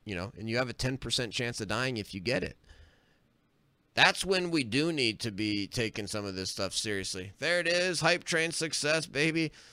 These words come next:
Two sub gifts and sixteen thousand bits. Wow. Wow. Hold on. Sixteen thousand bits? How did we get to sixteen thousand bits? I thought we had ten thousand.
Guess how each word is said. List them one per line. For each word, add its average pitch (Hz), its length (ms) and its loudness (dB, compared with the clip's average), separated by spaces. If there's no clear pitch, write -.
Two 160 180 6
sub 151 380 4
gifts 143 320 2
and 123 120 -2
sixteen 160 520 2
thousand 139 460 0
bits. 135 360 -4
Wow. 139 960 0
Wow. 139 400 4
Hold 175 160 0
on. 110 180 0
Sixteen 220 800 0
thousand 277 580 -2
bits? - 500 2
How 208 120 6
did 277 140 2
we 285 80 0
get 269 180 4
to 220 100 4
sixteen 220 480 2
thousand 196 460 4
bits? 180 300 2
I 135 80 4
thought 170 260 2
we 143 140 4
had 131 320 2
ten 185 220 0
thousand. 123 800 0